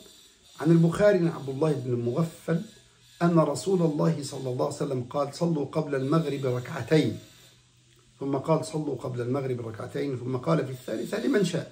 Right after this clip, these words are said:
كراهية أن يتخذها الناس سنة. أيضًا أن النبي صلى الله عليه وسلم صلى قبل المغرب ركعتين فيما روى ابن حبان،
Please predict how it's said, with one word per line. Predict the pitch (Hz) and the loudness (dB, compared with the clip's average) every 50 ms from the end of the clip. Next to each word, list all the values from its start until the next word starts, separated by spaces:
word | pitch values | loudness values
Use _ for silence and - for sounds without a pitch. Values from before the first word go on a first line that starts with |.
| - _ _ _ _ _ _ _ _ _ _ - - - | -18 _ _ _ _ _ _ _ _ _ _ -20 -10 0
كراهية | 165 165 165 160 147 - - 180 180 160 - - - - - | 4 6 6 6 4 4 4 4 4 4 4 0 -2 -2 2
أن | 160 147 | 2 2
يتخذها | 139 131 123 - - 123 123 127 123 139 143 135 | 2 0 -2 -6 -10 -10 -6 -4 -4 -4 -2 -2
الناس | 127 127 127 143 139 135 - | -2 0 0 -2 -2 -4 -8
سنة. | 123 - 147 131 110 107 110 - - - - - - _ _ _ - - - - - - - 190 | -8 -6 -4 -2 -2 -2 -4 -8 -12 -20 -20 -20 -20 _ _ _ -20 -20 -20 -20 -20 -4 4 4
أيضًا | 208 202 185 165 190 196 202 202 190 - - - - - - - - - - | 4 6 6 6 6 6 6 4 -2 -4 -8 -16 -20 -20 -20 -20 -16 0 2
أن | 175 185 | 4 6
النبي | 175 165 156 151 156 170 | 6 6 6 6 4 2
صلى | 165 - 170 | 2 2 2
الله | 165 156 | 2 2
عليه | 151 - | 2 2
وسلم | - 190 196 190 175 | 0 2 2 4 4
صلى | 160 147 | 4 4
قبل | 139 - - 165 160 147 135 | 2 0 -2 -2 -2 0 -2
المغرب | 127 120 123 127 143 139 139 135 127 123 117 120 | -2 -2 -2 -2 -2 -2 -2 -4 -2 -4 -4 -4
ركعتين | 143 143 - - 139 - 147 143 143 135 127 | -6 -8 -8 -10 -8 -6 -6 -4 -4 -4 -6
فيما | 123 120 123 113 107 | -6 -6 -6 -6 -6
روى | 113 123 123 | -4 -4 -4
ابن | 123 139 165 | -4 -4 -6
حبان، | 160 165 151 156 190 190 190 | -6 -6 -2 0 0 0 0